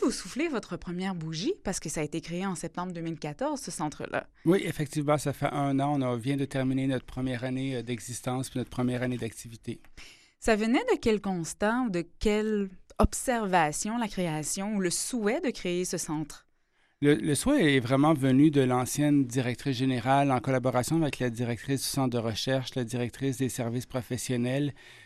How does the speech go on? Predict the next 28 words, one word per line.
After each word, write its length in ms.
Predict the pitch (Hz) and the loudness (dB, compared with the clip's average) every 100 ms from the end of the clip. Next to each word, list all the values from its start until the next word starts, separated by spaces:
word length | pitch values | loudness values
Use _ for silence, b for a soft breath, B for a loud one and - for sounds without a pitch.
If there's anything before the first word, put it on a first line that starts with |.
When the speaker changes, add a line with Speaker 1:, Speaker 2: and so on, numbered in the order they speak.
| B - | B 0
Speaker 2:
qui 120 | 147 | 4
ont 100 | 143 | 6
voulu 400 | 117 139 156 202 | 6 4 4 4
étendre 640 | 175 151 - 170 180 160 139 | 2 0 2 4 4 4 4
le, 260 | 131 127 | 6 6
la 160 | 127 127 | 4 4
mission 400 | 135 127 - 151 | 4 2 2 2
de 80 | 131 | 2
l'Institut 440 | 131 - 123 - | 0 -2 -6 -4
de 40 | 131 | -2
gériatrie, 540 | 123 117 117 - 156 | 0 0 -2 -2 -6
finalement, 440 | - 131 123 135 | -2 0 2 0
pour 200 | 160 139 | 0 0
aller 180 | 127 127 | 2 2
un 80 | 143 | 2
peu 120 | 131 | 0
plus 220 | - 202 | 0 0
vers 140 | 151 131 | 2 2
la 140 | 123 | 2
promotion 560 | - 143 131 127 - 143 | 0 -2 0 0 -2 0
de 60 | |
la 80 | 123 | -2
santé, 520 | 110 131 120 - 131 | -2 -2 -2 -2 0
vers 220 | 131 123 120 | 0 0 -2
la 120 | 120 | -4
prévention 720 | - 143 127 127 113 - 135 | -2 -2 2 2 2 2 2
de 80 | 120 | 2
l'invalidité. 840 | 127 113 123 123 - - 135 | 2 2 2 2 -2 -2 -2